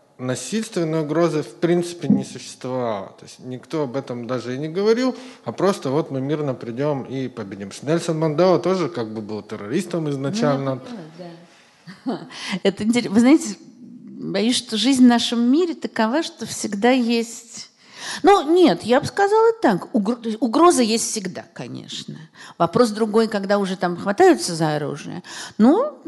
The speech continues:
Speaker 2: что можно сказать? Например, бархатные революции, э, конца восьмидесятых, начала девяностых.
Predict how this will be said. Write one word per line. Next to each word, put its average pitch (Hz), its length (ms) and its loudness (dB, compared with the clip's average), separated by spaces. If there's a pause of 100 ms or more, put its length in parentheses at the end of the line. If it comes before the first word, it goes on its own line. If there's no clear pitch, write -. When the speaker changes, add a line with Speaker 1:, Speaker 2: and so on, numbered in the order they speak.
Speaker 2:
что 254 180 2
можно 175 260 2
сказать? 131 220 -6
Например, 196 360 4
бархатные 208 600 4
революции, 170 1000 2 (340)
э, 165 360 -8 (280)
конца 160 320 -2
восьмидесятых, 156 800 -2
начала 160 320 0
девяностых. 185 800 0